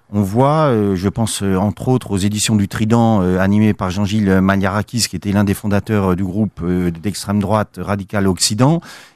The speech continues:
qui, euh, a réédité, euh, des textes, euh, d'orientalistes, euh, du début du vingtième siècle,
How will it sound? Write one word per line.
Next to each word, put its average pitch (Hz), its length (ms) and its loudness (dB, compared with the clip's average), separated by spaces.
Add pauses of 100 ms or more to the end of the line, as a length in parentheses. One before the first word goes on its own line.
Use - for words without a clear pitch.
(100)
qui, 156 340 0
euh, 101 580 4
a 123 140 2
réédité, 117 680 0 (720)
euh, 104 400 -4
des 107 180 -4
textes, - 600 -2
euh, 92 840 2 (320)
d'orientalistes, 131 880 2
euh, 104 460 4
du 95 240 -6
début 117 360 0
du 101 200 0
vingtième 104 400 0
siècle, - 400 0